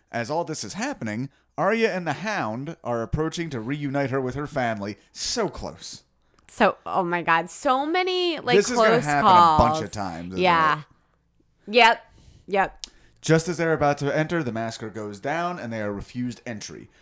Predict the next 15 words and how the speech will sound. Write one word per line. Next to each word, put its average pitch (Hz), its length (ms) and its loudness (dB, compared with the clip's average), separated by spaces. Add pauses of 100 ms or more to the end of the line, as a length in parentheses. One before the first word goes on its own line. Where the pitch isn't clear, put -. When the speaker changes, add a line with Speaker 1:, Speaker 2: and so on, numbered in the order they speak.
(160)
Speaker 1:
She - 240 -12
sees 131 320 -8
guards 143 360 -4
with 135 120 -14
crossbows 123 680 -8
murder 180 800 -2
Robb's 135 500 -2
direwolf, 104 760 -4
Grey 104 300 -8
Wind. 71 400 -14 (600)
Robb's 151 340 -4
head 165 200 -4
is 175 140 -8
cut 175 220 -6
off, 120 360 -4